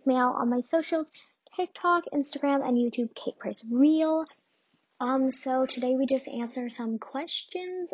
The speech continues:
uh, go over a lot of stuff. And I'm gonna tell you guys, well, this podcast kinda started from my passion of podcast and listening to podcasts. So I hope, uh,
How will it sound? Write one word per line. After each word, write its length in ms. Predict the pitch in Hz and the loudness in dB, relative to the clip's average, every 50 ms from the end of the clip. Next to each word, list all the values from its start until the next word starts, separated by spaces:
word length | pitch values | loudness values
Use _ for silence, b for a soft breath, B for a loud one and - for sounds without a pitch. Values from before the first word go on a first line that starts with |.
| - - | -8 -6
uh, 120 | 262 240 | -6 -4
go 360 | 226 - 233 247 311 381 - - | -2 0 2 4 4 4 2 0
over 340 | 247 240 220 226 233 240 | 0 0 0 0 0 -2
a 100 | 254 269 | 0 0
lot 180 | 269 269 269 285 | 0 -2 -2 -2
of 100 | 285 277 | -6 -6
stuff. 600 | 285 - - - 311 302 311 320 - - - - _ _ _ _ _ _ _ _ _ _ | -8 -12 -8 -4 0 0 0 0 -2 -8 -18 -20 _ _ _ _ _ _ _ _ _ _
And 80 | 311 320 | -4 0
I'm 60 | 330 | 2
gonna 120 | 381 381 | 2 2
tell 160 | 370 415 427 | 2 6 6
you 120 | 466 508 508 | 8 8 10
guys, 420 | 440 392 381 381 381 370 349 - - - | 10 10 8 8 8 4 0 -2 -6 -6
well, 480 | - 302 330 330 320 320 320 311 - - - | 2 4 6 8 10 8 8 6 4 2 2
this 180 | 359 440 494 - | 2 2 2 4
podcast 800 | - - 349 339 339 - - 370 370 381 392 403 403 403 - B B B B B B B - - | 6 8 8 8 8 6 4 4 6 8 8 6 6 4 -2 B B B B B B B -6 -2
kinda 160 | 339 370 403 | 0 0 0
started 400 | - - 294 285 294 302 285 - | 2 4 4 6 6 4 2 2
from 160 | - 302 277 | 0 0 2
my 80 | 277 262 262 | 2 0 0
passion 420 | - 262 240 247 247 254 269 247 - | -2 -2 0 0 0 0 0 0 2
of 200 | - 220 233 - | 0 -2 -4 -4
podcast 540 | - - 294 294 - - 320 320 320 - - - | -4 -4 -4 -4 -4 -2 -2 -2 -2 -4 -8 -4
and 160 | - 269 254 254 | -2 0 0 0
listening 500 | 262 262 - 359 349 349 349 349 339 320 | 0 -2 -4 -8 -8 -8 -6 -8 -8 -10
to 80 | - - _ | -12 -18 _
podcasts. 540 | - - 330 320 320 - 339 330 320 - B B B B B B - | -8 -6 -6 -6 -6 -4 -4 -4 -4 -4 B B B B B B -6
So 80 | - 320 | -4 -4
I 60 | 311 | 0
hope, 320 | 294 330 320 330 320 - - - - | 2 4 4 4 4 2 -4 -2 2
uh, 240 | 277 277 269 269 | 4 4 6 6